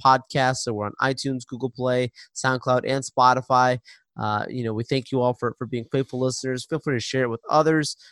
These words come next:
through social media, through other forums. Um, and then, of course, lastly, uh, we wanna hear your feedback. We wanna communicate with our fans. So we always invite you to send an email to noloadtime at gmail dot com. That's noloadtime at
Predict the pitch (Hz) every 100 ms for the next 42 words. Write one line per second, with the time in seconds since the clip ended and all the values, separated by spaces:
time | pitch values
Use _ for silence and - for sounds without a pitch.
0 | _ - 143 151 143 - 135 135 135 135
1 | 131 123 127 123 120 127 127 123 123 120
2 | - _ _ _ - 113 107 107 - 135
3 | 135 131 120 - - 165 151 - - 127
4 | 131 135 135 - 135 131 123 120 117 113
5 | 127 127 127 123 120 117 120 - 117 113
6 | - 110 110 113 113 117 110 110 113 107
7 | 107 - 110 107 107 - 110 104 104 _
8 | _ _ - 123 127 120 113 113 110 110
9 | 113 113 110 110 107 107 - 104 104 120
10 | 120 117 123 113 110 107 _ _ _ 127
11 | 113 117 123 117 104 107 - - 143 147
12 | 135 110 - - 123 135 135 131 - 131
13 | 123 120 123 117